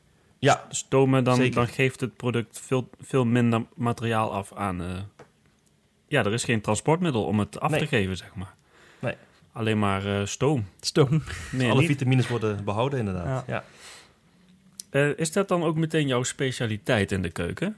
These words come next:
Speaker 2: Zo'n, eh, zo'n spruitjesgerecht?
Speaker 3: Spruitjes.
Speaker 2: Of heb jij, of
Speaker 1: Eh,
Speaker 2: heb
Speaker 1: nee,
Speaker 2: jij
Speaker 1: nee, nee, nee.
Speaker 2: Oké, oké. Wat,
Speaker 1: Nee,
Speaker 2: wat,
Speaker 1: wa-
Speaker 2: wat is je specialiteit?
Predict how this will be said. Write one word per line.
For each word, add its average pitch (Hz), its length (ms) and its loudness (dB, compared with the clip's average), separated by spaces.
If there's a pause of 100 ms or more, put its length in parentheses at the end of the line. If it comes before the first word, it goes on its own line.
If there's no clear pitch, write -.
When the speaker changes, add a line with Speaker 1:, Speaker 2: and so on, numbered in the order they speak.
(140)
Speaker 2:
Zo'n, 98 400 -2
eh, 95 120 0 (420)
zo'n - 200 -6
spruitjesgerecht? 117 640 -2 (160)
Speaker 3:
Spruitjes. - 140 -8
Speaker 2:
Of 160 60 4
heb 160 100 -2
jij, 143 180 2
of 139 80 0
Speaker 1:
Eh, - 60 0
Speaker 2:
heb 139 120 2
Speaker 1:
nee, 143 120 8
Speaker 2:
jij 127 100 6
Speaker 1:
nee, 113 180 2
nee, 101 280 -2 (160)
nee. 107 140 4
Speaker 2:
Oké, 107 280 4
oké. 98 280 -10 (180)
Wat, 156 200 2
Speaker 1:
Nee, 113 200 6
Speaker 2:
wat, 131 140 2
Speaker 1:
wa- 147 220 -6
Speaker 2:
wat 147 180 -6
is 139 120 -2
je 131 100 2
specialiteit? 110 880 0